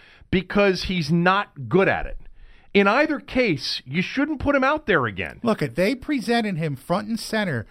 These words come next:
Speaker 2: at that Landon Collins press conference and made him available on the stage for post-press conference interviews when Bruce Allen and Dan Snyder were sitting right in that audience.
Speaker 1: I know,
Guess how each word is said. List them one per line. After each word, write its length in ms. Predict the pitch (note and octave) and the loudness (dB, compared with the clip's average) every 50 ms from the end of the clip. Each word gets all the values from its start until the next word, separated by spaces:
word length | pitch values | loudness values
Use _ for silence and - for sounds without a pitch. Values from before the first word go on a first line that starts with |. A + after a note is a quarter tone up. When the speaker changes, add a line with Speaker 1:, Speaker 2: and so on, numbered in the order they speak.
| - _ _ - _ - | -16 _ _ -20 _ -8
Speaker 2:
at 160 | D3 D3 C#3+ | -8 -6 -2
that 180 | E3 D#3 C3 A#2+ | -2 -4 -4 -4
Landon 460 | C#3+ D3+ E3+ G3 A3+ A3 G#3 G3+ G3 | -4 -4 -2 -2 -2 -2 -2 -4 -4
Collins 480 | - - G3 G3 G3 G3 F#3 F#3 F#3 - | -4 -2 -2 0 0 0 -2 -4 -6 -8
press 320 | - - G3 F#3 F#3 - | -6 -4 -4 -4 -4 -6
conference 720 | - - C#3 A#2+ G#2+ F#2+ - G#2+ G2 F#2+ F#2 - - - - _ _ _ _ _ _ _ _ _ | -8 -4 -2 -2 -2 -4 -6 -8 -8 -8 -8 -10 -14 -18 -20 _ _ _ _ _ _ _ _ _
and 160 | - C3 C3+ C#3+ | -6 -4 -4 -2
made 240 | E3 F3 A3 A#3+ | 0 0 0 2
him 200 | A3+ A3+ A#3+ A3+ | 2 2 0 0
available 480 | A#3 G#3 F#3 G#3 G#3 G#3 G3 D#3 E3+ E3 | -2 -2 -2 -2 0 0 0 -2 -2 -4
on 220 | C3 D#3 E3 D#3+ | -2 -2 -4 -4
the 60 | D3+ C3+ | -4 -6
stage 640 | - - - - D#3+ D#3 C#3 A#2+ G2 - - - _ _ _ _ _ _ _ _ | -8 -10 -6 -4 -2 -2 -2 -4 -6 -8 -14 -20 _ _ _ _ _ _ _ _
for 180 | - - C#3 | -6 -6 -6
post-press 680 | - - - - F#3 G3+ F#3 - - - F#3 E3+ E3 - | 0 0 0 2 2 0 -2 -6 -8 -4 -4 -4 -4 -4
conference 580 | - - F#3 D#3+ D#3+ D#3 - E3 D3+ D3 - - - | -6 -4 -4 -4 -4 -4 -6 -8 -8 -8 -10 -8 -6
interviews 560 | E3 E3 E3 D3+ D3 C3 A2+ A2 G#2+ - - - _ _ _ _ _ - | -4 -4 -4 -4 -2 -2 -2 -4 -4 -6 -12 -20 _ _ _ _ _ -4
when 200 | B2+ C#3+ D3+ C#3+ | -2 -2 -2 -2
Bruce 400 | A#2+ - C#3 F3+ C#4 D#4 - - | -4 -4 -2 0 0 0 0 -2
Allen 400 | B3 A3+ G#3+ G#3 G3+ F3+ F3 E3+ | -2 0 0 0 0 0 0 -2
and 200 | C#3 C#3 D#3 D#3 | -2 -2 -4 -2
Dan 240 | C3 D#3 E3 F3+ F#3 | -2 -2 -2 -2 -4
Snyder 420 | - - - E3+ D#3 D#3 D3 C#3 B2+ | -6 -8 -8 -8 -6 -6 -4 -6 -6
were 100 | B2+ A#2+ | -6 -8
sitting 380 | - - D#3+ B2+ B2 A2+ G#2+ G#2+ | -8 -6 -6 -6 -4 -4 -4 -4
right 260 | A#2 C3 D#3 F#3 F#3+ | -2 -2 -2 -2 -2
in 100 | F#3+ F3+ | -2 -2
that 200 | E3+ D#3+ D#3 - | -2 -4 -4 -4
audience. 320 | - B2+ A#2+ A2 G2+ F2+ E2 | -2 -2 -2 -2 -2 -4 -2
Speaker 1:
I 40 | F#2 | 0
know, 140 | A2+ B2 | 0 -2